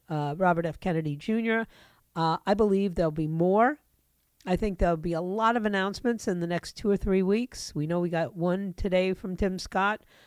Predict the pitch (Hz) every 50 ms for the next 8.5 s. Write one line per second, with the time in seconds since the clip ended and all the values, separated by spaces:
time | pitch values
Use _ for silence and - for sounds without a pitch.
0 | _ _ _ 175 170 - - 170 - - - 208 202 185 - _ - 175 165 175
1 | - _ - 160 147 156 165 175 175 - - 190 165 156 151 147 - _ _ _
2 | _ _ - 180 185 190 165 - - - 214 196 190 196 202 202 202 202 - -
3 | 170 175 170 160 170 165 160 165 165 160 165 - - 160 151 156 156 - 190 185
4 | 180 165 156 147 156 - - - 233 233 226 208 - 220 196 - - 147 139 185
5 | 208 208 202 202 202 - 190 185 190 196 180 - 196 - - - 226 226 202 220
6 | 220 208 196 196 196 190 - - 202 196 185 - 196 190 - - 170 160 156 -
7 | 160 156 - 208 226 240 240 233 202 143 - - 160 151 165 165 170 190 202 226
8 | - - - 269 269 262 233 220 220 208